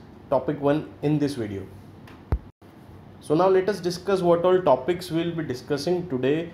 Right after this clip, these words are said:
Let's start from the first thing, which is systems of classification, kingdom Monera, and all the other points we'll be discussing in our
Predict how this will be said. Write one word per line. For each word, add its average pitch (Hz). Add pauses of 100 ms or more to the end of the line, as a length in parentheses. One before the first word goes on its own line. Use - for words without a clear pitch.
(220)
Let's 143
start 160
from 175
the 175
first 160
thing, 165
which 135
is 147 (400)
systems 220
of 233
classification, 143 (560)
kingdom 190 (120)
Monera, 131 (540)
and 170 (160)
all 170
the 196
other 156
points 156
we'll 151
be 147
discussing 143
in 139
our 139